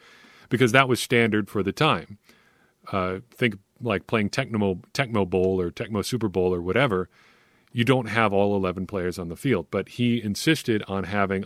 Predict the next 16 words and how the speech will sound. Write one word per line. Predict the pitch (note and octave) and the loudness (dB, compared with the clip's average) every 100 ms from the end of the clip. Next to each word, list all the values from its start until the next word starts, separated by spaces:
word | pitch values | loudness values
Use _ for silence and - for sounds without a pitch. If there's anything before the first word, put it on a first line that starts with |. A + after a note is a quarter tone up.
| - | -2
eleven-on-eleven | G2 G#2 G#2 G2 F#2+ F#2 F#2 | 0 0 0 -2 -2 -4 -4
football | F2+ C3 G#2 F#2+ | -2 -4 -2 -4
because | F#2 F2+ F2+ | -4 -6 -6
that | - F2+ F2+ | -6 -8 -8
was | G2 F#2 F2 - | -6 -4 -6 -6
real | G2 E2+ | -4 -4
football. | - G#2 - D#2+ | -4 -6 -6 -12
That | F2 F2 | -12 -14
was | E2+ | -14
how | F#2+ | -12
football | E2+ A2 - F2 | -10 -10 -8 -10
was | E2+ D#2 | -10 -12
supposed | F#2+ F#2 D#2+ | -12 -12 -12
to | - | -14
be | F2 | -10
played. | B2+ A#2+ C#2+ | -2 -2 -2